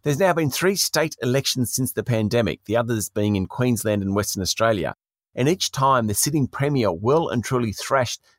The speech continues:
the main opposition party. So far, covid has been very good for political leaders.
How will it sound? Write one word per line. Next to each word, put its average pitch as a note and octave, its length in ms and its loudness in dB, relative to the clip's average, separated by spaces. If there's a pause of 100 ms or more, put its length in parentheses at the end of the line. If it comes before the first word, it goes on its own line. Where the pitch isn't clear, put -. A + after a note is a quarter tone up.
(100)
the G#2+ 100 0
main G#2+ 360 0
opposition F#2+ 500 -4
party. C#2 460 -4 (340)
So D#3 220 2
far, E3 300 0
covid D#3 460 -2
has C3 180 0
been G2+ 180 0
very C#3 260 0
good B2 280 0 (100)
for - 140 -20
political G2+ 520 -2
leaders. D#2+ 560 -4